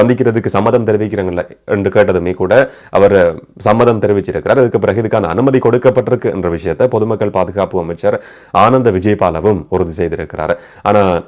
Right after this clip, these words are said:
இதுக்கு முதல்ல எல்லாம் உதயகமன் பிளவை பொறுத்த வரைக்கும் பிள்ளையான் சார்பா எந்த ஒரு வழக்கிலையும்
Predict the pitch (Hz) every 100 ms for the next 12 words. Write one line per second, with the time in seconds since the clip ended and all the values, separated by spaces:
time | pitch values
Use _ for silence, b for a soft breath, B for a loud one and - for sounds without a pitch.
0 | _ 110 147 139 135 123 143 131 117 139
1 | 110 120 117 113 117 107 107 101 90 85
2 | 80 85 139 127 117 127 131 120 101 101
3 | 123 113 117 120 123 B B - 90 117
4 | - 120 110 127